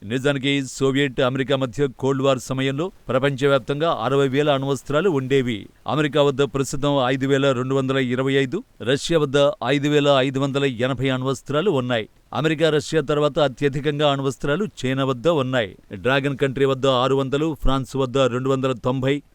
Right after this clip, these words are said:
యూకే వద్ద రెండు వందల ఇరవై ఐదు, భారత్ వద్ద నూట డెబ్బై రెండు, పాకిస్తాన్ వద్ద నూట డెబ్బై, ఇజ్రాయెల్ వద్ద తొంభై అణ్వాయుధాలు ఉన్నట్టు నివేదికలు చెబుతున్నాయి. ఉత్తర కొరియా వద్ద ఇరవై, ఇరాన్ వద్ద ఐదారు ఉన్నాయన్న అంచనాలు వెలువడుతున్నాయి.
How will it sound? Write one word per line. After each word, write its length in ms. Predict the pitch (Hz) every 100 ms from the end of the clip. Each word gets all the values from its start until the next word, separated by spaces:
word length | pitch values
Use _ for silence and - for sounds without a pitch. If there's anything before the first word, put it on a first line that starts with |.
| -
యూకే 340 | 107 135 147
వద్ద 240 | 139 135
రెండు 280 | 196 131 131
వందల 240 | 139 135 135
ఇరవై 300 | 127 139 139
ఐదు, 280 | 139 160
భారత్ 400 | 170 117 143 131
వద్ద 220 | 139 131 135
నూట 320 | 131 127 131
డెబ్బై 380 | 131 117 131 120
రెండు, 380 | 117 127 123 - _ -
పాకిస్తాన్ 440 | 131 131 131 135
వద్ద 180 | 135 175
నూట 300 | 165 135 131
డెబ్బై, 320 | 135 117 131
ఇజ్రాయెల్ 460 | 131 127 151 147 139
వద్ద 220 | 139 143
తొంభై 520 | 120 147 147 160 165
అణ్వాయుధాలు 560 | 127 127 135 120 131 127
ఉన్నట్టు 420 | 127 127 147 247 -
నివేదికలు 560 | 95 120 135 127 170 202
చెబుతున్నాయి. 720 | - 127 123 131 127 117 104 -
ఉత్తర 300 | 127 120 143
కొరియా 300 | 139 135 139
వద్ద 160 | 131 127
ఇరవై, 580 | 127 123 143 165 202 -
ఇరాన్ 300 | 110 131 139
వద్ద 360 | 131 131 170 160 - 104
ఐదారు 360 | 135 135 139
ఉన్నాయన్న 460 | 135 131 135 135 131
అంచనాలు 480 | 131 - 135 139 214
వెలువడుతున్నాయి. 840 | 151 143 135 131 143 131 127 117